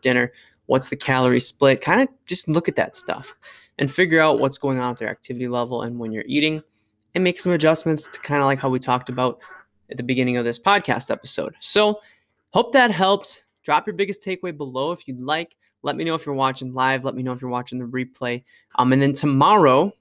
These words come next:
<laughs> what are we talking about tomorrow? We're either talking about a, something like your boot camp class, or I think that's tomorrow. And then one of them is, like, what supplements I take or what supplements I suggest taking and why.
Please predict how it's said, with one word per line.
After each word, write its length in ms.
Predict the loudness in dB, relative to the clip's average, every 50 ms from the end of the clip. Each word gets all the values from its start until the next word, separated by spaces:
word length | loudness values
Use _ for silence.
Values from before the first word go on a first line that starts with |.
| _ _ _ _ _ _ _ _ _
<laughs> 480 | _ _ _ _ _ _ _ _ _
what 140 | -6 -4 -4
are 60 | -4
we 80 | -4 -4
talking 200 | -6 -6 -6 -6
about 140 | -6 -8 -8
tomorrow? 420 | -10 -10 -10 -8 -8 -10 -12 -16 _ _ -20 -20 -20 -20 -12 _ 2
We're 120 | 2 4
either 120 | 4 4
talking 360 | 4 4 4 4 4 4 2 2
about 260 | 4 4 4 4 2
a, 140 | 0 -4 _ _ _ _ _ _
something 260 | -10 -8 -6 -2 0
like 240 | 0 0 0 -2 -4
your 180 | -2 -2 -2
boot 380 | -2 -4 -4 -4 -4 -4 -4 -10
camp 380 | -12 -10 -8 -8 -8 -8 -10 -14
class, 640 | -10 -4 -2 -2 0 0 -2 -4 -6 -8 -12 -12 _ _ _ _ _ _ _ _ _ _ _ -4
or 540 | -2 0 2 2 2 2 2 2 0 -2 -6 _ _ _ _ _ _ _ -12
I 60 | -10
think 100 | -6 -2
that's 200 | -2 -2 -2 -4
tomorrow. 520 | -8 -8 -6 -4 -2 -2 -2 -2 -4 -6 -8 -14 -20 _ -4
And 80 | -2 0
then 100 | 2 2
one 140 | 2 2 2
of 60 | 0
them 160 | 0 0 0
is, 100 | 0 0
like, 180 | 0 0 0 -2 -8 -18 _ -6
what 240 | -2 -2 -2 -2
supplements 500 | -2 -4 -4 -4 -4 -6 -6 -4 -4 -4
I 120 | -4 -4 -4
take 440 | -6 -6 -6 -4 -4 -6 -6 -8 -8
or 80 | -6
what 160 | -6 -6 -6
supplements 340 | -8 -10 -8 -6 -6 -6 -6
I 80 | -8 -8
suggest 440 | -8 -10 -10 -6 -6 -6 -6 -6 -8
taking 340 | -8 -8 -4 -2 -2 -2
and 180 | 0 0 0 2
why. 380 | 2 2 2 2 -2 -6 -8